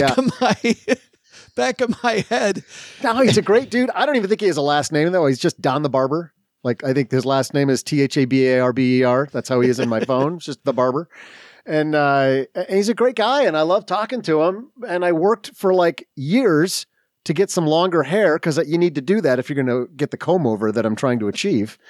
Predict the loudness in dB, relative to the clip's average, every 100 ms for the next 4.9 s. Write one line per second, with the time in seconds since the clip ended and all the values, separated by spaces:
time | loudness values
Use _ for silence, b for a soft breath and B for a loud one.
0 | B B B B B _ _ _ -4 2
1 | 2 0 -4 -4 0 0 -2 -8 -14 -4
2 | 0 0 0 0 0 0 -2 0 -2 0
3 | 0 0 -4 _ _ _ _ _ _ -2
4 | 0 0 0 0 2 0 0 0 -2